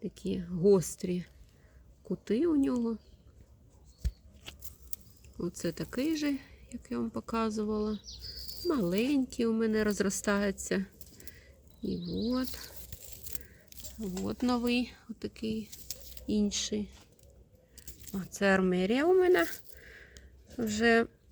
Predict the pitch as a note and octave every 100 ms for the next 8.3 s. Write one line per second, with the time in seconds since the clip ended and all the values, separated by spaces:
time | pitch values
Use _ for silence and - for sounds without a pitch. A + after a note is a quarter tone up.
0 | - - - - - G3+ - - G#3 G#3+
1 | A#3 B3 F#3+ F3+ - G3+ G3 F#3 F3+ F3+
2 | F3+ F3+ - - - - A#3 E3 D#3+ E3
3 | D#3+ G3+ - C4 C#4 - - - - -
4 | - - F3+ E3+ E3+ D#3 - F3 - -
5 | F3 E3+ - - - - F3+ E3+ - -
6 | A#3+ - G3 E3+ - F3 - - - -
7 | - - - - - - _ - - -
8 | F3+ F3 F3+